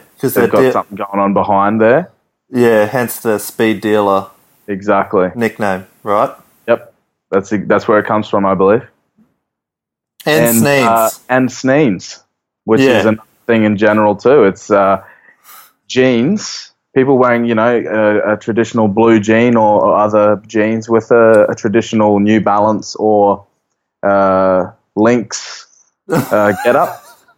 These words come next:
Speaker 1: Yeah, we're talking, like, <clears throat> we're talking stock standard blue jeans here from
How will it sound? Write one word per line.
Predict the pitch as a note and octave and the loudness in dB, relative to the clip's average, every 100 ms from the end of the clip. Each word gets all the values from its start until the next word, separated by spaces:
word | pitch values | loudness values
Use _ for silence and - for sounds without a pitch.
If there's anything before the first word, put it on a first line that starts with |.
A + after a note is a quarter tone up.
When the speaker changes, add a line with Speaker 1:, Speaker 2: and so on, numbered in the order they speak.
| _ _ - - - - | _ _ -18 -16 -10 -2
Speaker 1:
Yeah, | C3+ A#2 | 0 2
we're | B2+ B2+ | 2 0
talking, | E3+ F3 E3+ C3 A2+ | 0 0 -2 -6 -8
like, | A2+ A#2 A2+ A2 _ - | -4 0 0 -2 _ -20
<clears throat> | - C#3+ | -18 -12
we're | C3 B2+ | -4 -4
talking | C#3+ C#3+ C#3+ | -2 -4 -4
stock | A#2 - A2+ A2 | -10 -4 -4 -4
standard | - G#2+ G#2+ G#2+ G#2 | -8 -8 -6 -8 -6
blue | G#2+ G#2 | -4 -4
jeans | G2+ G2+ G2+ G2 | -6 -12 -12 -12
here | G2 G2 | -10 -10
from | - G#2 G2 | -8 -8 -8